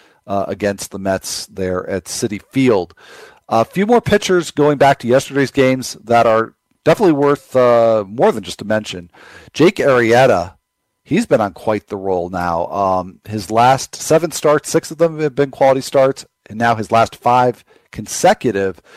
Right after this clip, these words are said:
This one at the Giants, Arrieta going six and a third, allowing three runs on nine hits, but no walks,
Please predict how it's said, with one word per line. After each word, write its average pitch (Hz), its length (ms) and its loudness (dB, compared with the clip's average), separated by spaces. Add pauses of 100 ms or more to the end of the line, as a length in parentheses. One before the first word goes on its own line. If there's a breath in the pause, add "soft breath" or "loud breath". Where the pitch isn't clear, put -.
(260 loud breath)
This 139 220 -2
one 151 400 0 (120)
at 139 260 0
the 151 80 -8
Giants, 143 680 0 (320 soft breath)
Arrieta 127 640 4
going 117 300 -4
six - 300 -6
and 131 80 -6
a 113 40 -2
third, 151 640 -2 (340)
allowing 113 320 2
three 165 320 -2
runs 156 280 2
on 110 180 0
nine 135 280 -2
hits, - 580 -4 (400 soft breath)
but 110 120 -4
no 117 220 0
walks, 110 680 -2